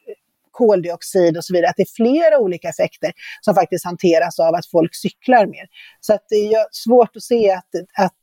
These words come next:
eh, jag tycker inte man ska, men jag tycker också man ska titta på de stora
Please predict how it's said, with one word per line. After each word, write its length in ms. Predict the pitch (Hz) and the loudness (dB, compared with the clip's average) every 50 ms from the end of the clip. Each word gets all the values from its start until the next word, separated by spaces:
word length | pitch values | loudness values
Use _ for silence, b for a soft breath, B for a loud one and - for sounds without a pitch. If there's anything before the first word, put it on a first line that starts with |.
| - 185 180 | -2 0 0
eh, 360 | 175 170 175 170 170 175 175 175 185 196 | 0 0 -2 -2 -4 -4 -6 -8 -10 -10
jag 60 | - - | -4 -4
tycker 160 | 190 - 190 180 | 0 0 0 -2
inte 120 | - 190 190 185 | -2 -4 -4 -4
man 60 | - - | -4 0
ska, 120 | - 180 175 175 - b b b b b b _ | 2 2 2 2 2 b b b b b b _
men 80 | - 214 220 | 0 2 2
jag 80 | 214 - | 2 2
tycker 180 | 254 - 254 233 - | 0 2 2 0 0
också 100 | - - 196 208 | -2 -4 -4 -2
man 80 | - | -2
ska 80 | - 165 - 196 | -2 -4 -4 -6
titta 160 | - _ 226 190 | -2 _ 0 2
på 60 | - 185 180 | 2 0 0
de 40 | 170 - | -4 -4
stora 260 | - 190 175 170 180 | -4 -4 -2 0 -2